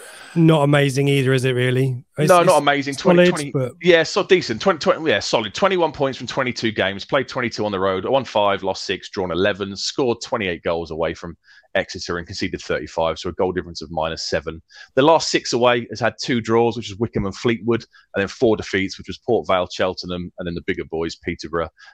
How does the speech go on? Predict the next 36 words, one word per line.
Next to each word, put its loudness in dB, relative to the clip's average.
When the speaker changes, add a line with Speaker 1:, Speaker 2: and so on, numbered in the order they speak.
Speaker 2:
and, -6
uh, -2
and, -8
and -10
Sheffield -10
Wednesday. -6
So, -4
yeah, -4
they, -2
they, -2
they, -6
they -2
don't, 0
they -2
don't 2
come -2
into -4
it 0
on -2
a -2
great 0
run -2
of -8
form, 2
but 6
overall, 4
it's -2
a, 2
it's -2
a 0
really 2
solid, -2
decent, -4
you -4
know, -2
season -4